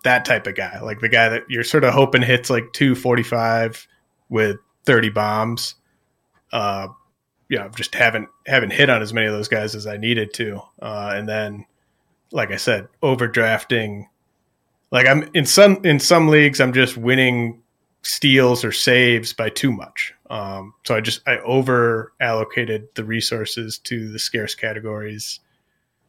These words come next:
and was left, like, my starting pitching is totally fine, but it's just, it's those, those, uh, everyday hitters that are gonna get you twenty-five plus homers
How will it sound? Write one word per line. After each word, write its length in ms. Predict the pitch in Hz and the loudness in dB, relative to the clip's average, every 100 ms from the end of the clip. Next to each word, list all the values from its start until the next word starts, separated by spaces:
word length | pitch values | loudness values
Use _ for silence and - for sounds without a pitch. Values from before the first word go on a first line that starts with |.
| _ _ _ _ - | _ _ _ _ -6
and 640 | 110 104 104 104 101 101 - - _ _ - 120 156 | -6 -6 -8 -10 -16 -16 -16 -16 _ _ -20 -18 -12
was 240 | 120 117 | -12 -8
left, 320 | 113 107 - - _ _ _ _ _ _ _ - | -6 -6 -8 -18 _ _ _ _ _ _ _ -6
like, 140 | 127 | 2
my 80 | - | 4
starting 340 | 226 196 170 131 | 8 8 8 8
pitching 320 | 139 135 120 | 4 2 0
is 100 | 101 | 0
totally 360 | - 117 110 | 0 2 0
fine, 500 | 104 110 107 107 110 - _ | -2 -6 -6 -8 -10 -14 _
but 140 | 107 | -8
it's 120 | 104 | -6
just, 280 | - 110 - | -6 -6 -6
it's 180 | 120 - | -10 -10
those, 520 | 117 107 101 - - - _ _ _ _ _ _ _ _ _ | -6 -6 -6 -10 -12 -16 _ _ _ _ _ _ _ _ _
those, 320 | 113 104 107 | -4 -2 -4
uh, 380 | 104 101 101 101 - 143 | -6 -6 -8 -10 -4 2
everyday 800 | 131 131 123 120 117 110 107 | 2 4 2 2 2 0 -2
hitters 520 | 107 120 113 110 104 - | -2 0 0 0 -2 -6
that 120 | 110 | -8
are 80 | 104 | -10
gonna 160 | 104 | -10
get 220 | 107 104 | -10 -10
you 60 | 110 | -12
twenty-five 640 | - 117 107 113 107 101 | -8 -8 -8 -8 -8 -10
plus 240 | - 113 - | -8 -8 -6
homers 840 | 113 107 101 101 101 - - - | -6 -6 -8 -10 -10 -12 -12 -16